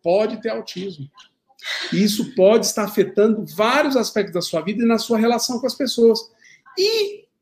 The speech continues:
mesmo com todas essas informações, às vezes ficam algumas dúvidas. Sabe por quê? Porque na fase adulta, esse indivíduo já foi criança, ele já foi adulto,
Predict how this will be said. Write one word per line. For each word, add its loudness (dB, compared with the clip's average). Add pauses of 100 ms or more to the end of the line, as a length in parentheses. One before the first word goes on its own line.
(960)
mesmo 4
com -2
todas 0
essas -8
informações, 0
às 2
vezes 0
ficam -2
algumas -6
dúvidas. -6 (140)
Sabe -2
por -6
quê? 2 (520)
Porque -8
na -2
fase -8
adulta, -4
esse 0
indivíduo -2
já -2
foi 4
criança, -6 (800)
ele 6
já 0
foi 0
adulto, -8